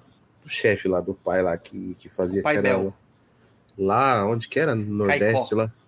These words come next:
Speaker 1: Caicó, isso aí.
Speaker 2: Então, é, tem a ver sim. Porque assim, dentro do processo de pensamento da Umbanda,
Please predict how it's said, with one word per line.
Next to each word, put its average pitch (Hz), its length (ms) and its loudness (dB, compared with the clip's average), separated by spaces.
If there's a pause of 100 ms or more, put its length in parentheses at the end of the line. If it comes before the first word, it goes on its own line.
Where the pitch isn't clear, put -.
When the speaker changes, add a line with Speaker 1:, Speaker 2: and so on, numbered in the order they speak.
(180)
Speaker 1:
Caicó, 104 580 -2
isso - 200 -10
aí. - 100 -8 (1000)
Speaker 2:
Então, 151 420 -4
é, 131 160 -2
tem 160 160 -6
a 175 60 0
ver 208 140 0
sim. - 340 -4
Porque 160 180 -8
assim, 143 360 -2
dentro 196 300 -4
do 214 100 -2
processo 180 440 -4
de - 80 -16
pensamento 139 680 -6
da 160 360 2
Umbanda, 143 680 -4